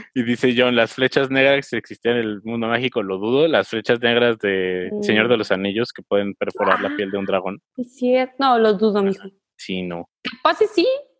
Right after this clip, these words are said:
Speaker 2: O sea, más bien, esa tecnología capaz y sí, pero mi duda es, ¿habrá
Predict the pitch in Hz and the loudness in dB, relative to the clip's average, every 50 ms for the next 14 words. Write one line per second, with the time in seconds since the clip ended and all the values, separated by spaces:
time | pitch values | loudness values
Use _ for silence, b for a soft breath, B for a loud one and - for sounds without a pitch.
0 | _ _ _ _ _ _ _ _ _ _ _ _ _ _ _ _ 254 277 277 311 | _ _ _ _ _ _ _ _ _ _ _ _ _ _ _ _ -2 0 0 2
1 | 285 302 339 330 359 370 330 302 302 - 403 403 - 302 262 277 262 254 262 254 | 2 2 2 4 2 2 0 0 -2 -2 -2 0 -2 -2 -2 -2 -2 -2 -2 -2
2 | 285 277 311 - - 277 254 254 - 254 240 247 254 220 247 220 233 233 214 208 | -2 -4 -4 -4 -2 -2 0 0 0 0 0 -2 -4 -4 -6 -4 -4 -4 -4 -2
3 | 196 196 - B B B B B B B B B _ _ _ _ _ _ - 269 | -4 -4 -8 B B B B B B B B B _ _ _ _ _ _ 0 2
4 | 311 320 294 349 370 403 415 403 349 330 302 254 254 - - - 277 262 311 330 | 2 4 4 2 2 2 2 2 2 4 2 2 2 0 0 0 0 2 2 2
5 | 349 | 2